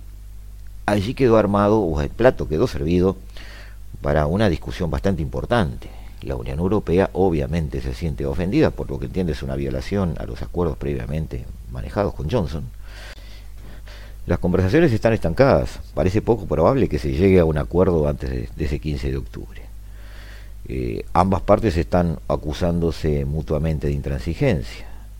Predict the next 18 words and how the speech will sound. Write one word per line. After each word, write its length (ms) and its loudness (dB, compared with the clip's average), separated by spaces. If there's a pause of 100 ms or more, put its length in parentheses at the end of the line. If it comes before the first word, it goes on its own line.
(800)
Eh, 680 -4 (180)
tampoco 320 -2
sabemos 360 2
qué 140 -2
sucederá 680 4 (340)
si 260 -2
hay 140 2
un 100 -4
Brexit 340 -4
sin 280 -2
acuerdo, 440 2
lo 140 -6
que 100 -8
se 140 -6
denomina 340 -2
un 60 -2
Brexit 320 -2
duro. 320 0